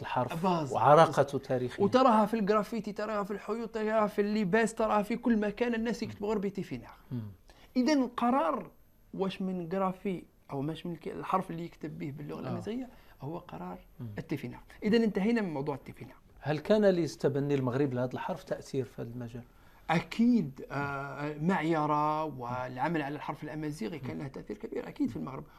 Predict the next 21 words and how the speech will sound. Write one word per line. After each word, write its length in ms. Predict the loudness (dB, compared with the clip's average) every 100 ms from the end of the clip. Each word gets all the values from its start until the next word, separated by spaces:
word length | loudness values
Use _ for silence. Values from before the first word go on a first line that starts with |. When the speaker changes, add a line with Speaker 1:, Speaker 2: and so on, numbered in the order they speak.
| -4
Speaker 2:
وهذا 220 | 2 4
اللي 120 | 4
بنوصله 520 | 0 -2 -4 -4 -6 -6
هنا 100 | -6
في 120 | -6
باقي 260 | -6 -6
الكلام، 400 | -10 -4 -4 -4 -6 -12
Speaker 1:
مم. 60 | -12 -14 -18 -10 0
Speaker 2:
أن 200 | 2 2
بعد 260 | 2 0 0
ما 60 |
اخترنا 340 | -4 -2 -2 -2
حرف 240 | -4 -4
التيفيناغ 380 | -6 -6 -4 -4
حقيقة 380 | -2 -2 0 2
لم 200 | 4 4
نختاره، 300 | 4 2 0
اختاره 260 | 2 0
الناس. 520 | 0 -2 -6 -12 -18 -14
Speaker 1:
مم. 80 | -12 -12 -14 -18 -10
Speaker 2:
يعني 300 | -4 -2 -2